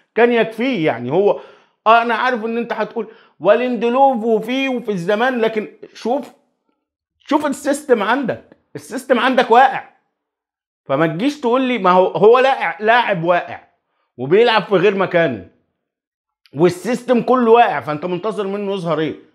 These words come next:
يعني انت النهارده ما كانش عندك أرب-، غير أربعة بس في نظري هم اللي لعبوا المباراة دي. دالو، فاران نوعا ما، إيفانز لحد لما طلع، ومن قبلهم أونانا.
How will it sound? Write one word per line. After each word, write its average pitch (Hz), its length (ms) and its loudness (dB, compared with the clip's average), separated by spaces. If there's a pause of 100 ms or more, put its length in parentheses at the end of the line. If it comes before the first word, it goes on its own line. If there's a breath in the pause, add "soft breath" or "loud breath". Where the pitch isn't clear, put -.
(420)
يعني 185 240 0
انت 262 120 -6
النهارده 220 400 2
ما 202 60 -2
كانش 220 260 -4
عندك 208 340 -2
أرب-، 165 260 -4
غير 196 260 0
أربعة 180 320 0
بس 180 300 -4
في - 140 -10
نظري 190 320 -4 (280 loud breath)
هم 233 160 -2
اللي 202 160 0
لعبوا 190 220 -2
المباراة 156 380 0
دي. 165 160 -4 (580)
دالو، 156 520 2 (580)
فاران 190 500 2
نوعا 147 280 -6
ما، 196 280 -6 (580)
إيفانز 220 400 0
لحد 180 300 -4
لما 185 220 0
طلع، 247 320 2 (280)
ومن 226 240 0
قبلهم 247 400 4
أونانا. 190 440 -4